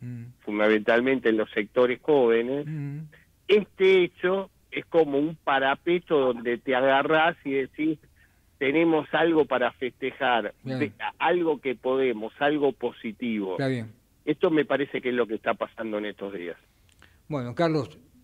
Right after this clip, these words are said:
Speaker 1: gracias por habernos acompañado. Te mando un abrazo. No sé si desde acá a fin de año te, por ahí te volvemos a molestar, y si no, te deseamos,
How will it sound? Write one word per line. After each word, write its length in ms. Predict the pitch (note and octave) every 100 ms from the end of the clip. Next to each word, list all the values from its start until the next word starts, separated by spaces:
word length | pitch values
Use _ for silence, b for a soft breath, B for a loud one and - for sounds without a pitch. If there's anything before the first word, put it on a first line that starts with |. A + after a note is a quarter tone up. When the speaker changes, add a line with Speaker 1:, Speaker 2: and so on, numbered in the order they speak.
| _
Speaker 1:
gracias 320 | C#3+ F3+ F3
por 140 | C#3+ D3
habernos 320 | D3 C#3 A#2+
acompañado. 680 | B2 C3 C#3 C#3 A#2+ A2 B2+
Te 100 | C3+
mando 180 | D3+ D#3
un 60 |
abrazo. 500 | D3 D#3 F#3+ F#3+ F3 B B
No 120 | D#3
sé 140 | D#3 G3+
si 100 | F3
desde 200 | E3 C#3+
acá 200 | C#3 E3+
a 40 |
fin 160 | C#3 D#3+
de 80 | D#3
año 200 | E3+ D#3
te, 120 | C3+
por 100 | B2+
ahí 100 | D3+
te 100 | C#3
volvemos 440 | C#3 C3+ D3+ D3+ C#3
a 60 |
molestar, 380 | C#3+ C#3+ B2 F#3+
y 60 | E3+
si 120 | C3+
no, 160 | D3+
te 80 | D3
deseamos, 560 | C#3 C3+ D3 D3 D3